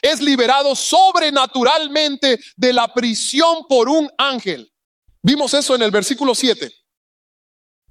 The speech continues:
Él es liberado sobrenaturalmente. La iglesia ha estado orando por él. Pedro es liberado de la prisión de manera sobrenatural. Y luego llegamos a Hechos, capítulo doce,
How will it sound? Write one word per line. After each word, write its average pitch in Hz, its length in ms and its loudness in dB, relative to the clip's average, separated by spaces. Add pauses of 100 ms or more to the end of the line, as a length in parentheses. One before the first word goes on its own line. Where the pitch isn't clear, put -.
(120)
Él 370 200 2
es 330 100 -2
liberado 320 460 0
sobrenaturalmente. 240 920 0
La 233 140 0
iglesia 302 420 0
ha 311 100 2
estado 339 360 0
orando 311 400 2
por 285 220 2
él. 359 260 -2 (1080)
Pedro 339 300 2
es 285 100 0
liberado 302 500 2
de 277 80 2
la 262 120 2
prisión 269 340 0
de 285 100 2
manera 269 320 0
sobrenatural. 254 840 0
Y 285 80 2
luego 381 280 2
llegamos 349 420 0
a 311 180 2
Hechos, 247 300 -2
capítulo 339 540 2
doce, 339 400 0